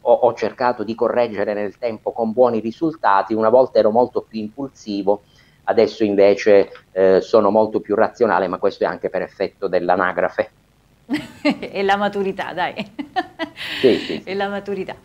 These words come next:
Speaker 2: E il segreto per essere felici?
Speaker 1: Ma per me c'è una parola che equivale a felicità ed è serenità.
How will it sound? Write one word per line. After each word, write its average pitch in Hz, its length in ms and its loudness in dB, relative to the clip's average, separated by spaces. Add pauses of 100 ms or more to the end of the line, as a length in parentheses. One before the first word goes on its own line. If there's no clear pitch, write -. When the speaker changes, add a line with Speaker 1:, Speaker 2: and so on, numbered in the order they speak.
(640)
Speaker 2:
E 180 840 -2 (140)
il 262 140 -14
segreto 247 400 -2
per 226 120 -4
essere 220 280 -8
felici? 320 500 -8 (2250)
Speaker 1:
Ma 220 520 6
per 208 160 4
me 240 180 4
c'è 208 200 4
una 190 200 6
parola 107 640 4
che 110 280 0
equivale 123 560 0
a 110 80 -2
felicità 151 760 -2
ed 156 160 2
è 156 200 2
serenità. 170 760 0